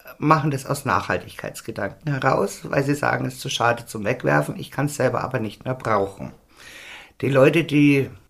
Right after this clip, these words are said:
Dinge mitnehmen, tun das natürlich einerseits, weil's umsonst ist.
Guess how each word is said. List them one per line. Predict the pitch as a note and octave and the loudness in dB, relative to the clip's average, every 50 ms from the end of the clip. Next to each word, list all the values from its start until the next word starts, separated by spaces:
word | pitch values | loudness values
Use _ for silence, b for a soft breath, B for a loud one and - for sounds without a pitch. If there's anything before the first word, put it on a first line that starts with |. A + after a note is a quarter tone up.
| _ _ _ _ | _ _ _ _
Dinge | D#3 D3+ D3+ C#3+ C3+ | 4 6 6 6 6
mitnehmen, | C3+ C3+ D3+ D3 D3 - - - - - - E3 D#3+ D#3+ E3+ D#3 | 6 6 4 4 2 -2 -2 -2 0 0 0 0 0 0 0 0
tun | D#3+ E3 D#3+ D#3 | 0 2 2 2
das | C#3+ C#3 C3+ C#3 | 2 -2 -2 -4
natürlich | C3 C3 - C3+ C3 - - - | -6 -4 -4 -4 -6 -4 -2 -2
einerseits, | B2 B2+ B2 B2+ B2+ C3 - G2+ G2+ G2+ - - - | 0 2 2 0 0 0 -2 -2 -2 -2 -4 -8 -8
weil's | A2 G2+ F2 F2+ - - - | -6 -4 -4 -6 -8 -10 -14
umsonst | - - - - - - F2+ G2+ A#2+ B2+ - - - | -16 -20 -20 -8 -2 0 0 0 0 -4 -6 -6 -2
ist. | - - - - - - | -2 -2 -2 -4 -12 -16